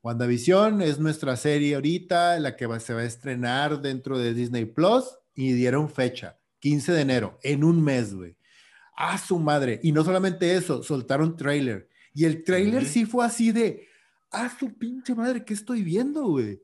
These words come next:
Speaker 2: Sí, de verdad, yo sí
Speaker 1: Súper,
Speaker 2: si-,
Speaker 1: súper interesante, o sea
Speaker 2: siento que las series de, de Marvel nos van a volar la cabeza.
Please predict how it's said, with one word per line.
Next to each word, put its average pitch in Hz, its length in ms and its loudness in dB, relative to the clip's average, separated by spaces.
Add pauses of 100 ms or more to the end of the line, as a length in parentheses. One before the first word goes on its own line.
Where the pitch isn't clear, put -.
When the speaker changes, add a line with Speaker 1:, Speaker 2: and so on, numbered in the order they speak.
Speaker 2:
Sí, - 540 -16 (200)
de 110 200 -6
verdad, 113 340 -4
yo 302 180 4
sí - 120 -4
Speaker 1:
Súper, 277 140 4
Speaker 2:
si-, 240 220 -2 (460)
Speaker 1:
súper 294 320 2
interesante, 170 1000 2
o 151 160 -4
sea 165 320 -2
Speaker 2:
siento 127 360 -4
que 156 100 -4
las 135 180 -2
series 135 340 -4
de, 120 100 -6
de 110 240 -6
Marvel 113 380 -4
nos 117 120 -4
van 110 140 -4
a 117 40 -4
volar 104 260 -4
la 113 120 -8
cabeza. 95 340 -8